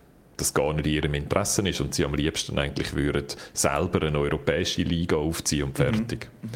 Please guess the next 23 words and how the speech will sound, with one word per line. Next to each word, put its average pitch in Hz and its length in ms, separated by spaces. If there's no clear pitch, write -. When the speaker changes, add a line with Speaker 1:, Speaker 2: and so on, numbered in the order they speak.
Speaker 1:
Wie 82 140
ist - 160
dein 101 120
Eindruck? 104 560
Würdest - 440
du - 20
das 82 80
unterschreiben 95 580
oder 95 220
hast 87 140
du 95 80
das - 120
Gefühl, 90 240
nein, 85 140
nein, 87 160
da 78 80
gibt's 78 300
also 80 160
durchaus 82 440
Platz - 480
und 80 140
auch 78 160
Wille, 67 340